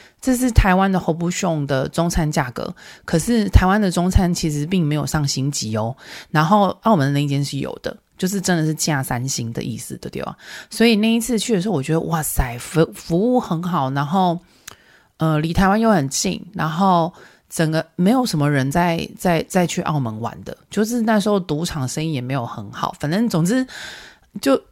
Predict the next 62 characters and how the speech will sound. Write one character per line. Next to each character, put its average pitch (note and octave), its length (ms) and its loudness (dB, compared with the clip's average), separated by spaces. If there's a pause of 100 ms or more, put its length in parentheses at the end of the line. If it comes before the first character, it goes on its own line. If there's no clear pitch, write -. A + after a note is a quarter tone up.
(340)
我， G3+ 160 0
我 G#3+ 120 2
比 A3 100 2
较 C4+ 140 8
喜 - 120 4
欢 G#3 200 2
去 A#3 200 0
人 E3+ 280 2
少 C#3 180 2
的 C#3 80 2
地 F3+ 100 0
方 F#3 220 2
悠 F3+ 180 4
悠 F3+ 160 4
闲 C#3+ 240 -2
闲 C#3+ 160 -6
的 B2 120 -8
走， - 280 -8
然 C#3 120 -2
后 F#3 160 4
又 A3+ 100 4
可 F3+ 180 0
以 D3+ 60 2
吃 D#3+ 220 -4
到 D#3+ 160 2
米 C3+ 160 -2
其 D3+ 160 -4
林 C3+ 260 -4
三 D3+ 320 -2
星 D3+ 180 -4
的 C#3 140 -2
料 C3+ 220 0
理， - 180 -10
然 C3 100 -6
后 D#3+ 200 0
又 D#3+ 120 0
是 D#3+ 260 -2 (260)
全 D3 240 -2
球 D#3 180 4
真 D#3+ 160 0
的 D#3+ 60 -2
是 D#3+ 40 -2
C D3+ 200 -4
P - 120 -4
值 C3 140 -4
最 B2 180 0
高， A#2+ 220 -2
因 F3+ 80 -2
为 A3 80 2
它 G#3 160 -2
其 F3 160 -2
他 F3 220 2
的 D#3+ 80 2
餐 D#3+ 240 2
厅 E3 320 -2
比 C#3 160 -4
起 - 100 -6
来， - 100 -2 (360)
一 A3+ 120 0
餐 G#3 240 2
花 F#3+ 160 0
费 F3+ 300 -2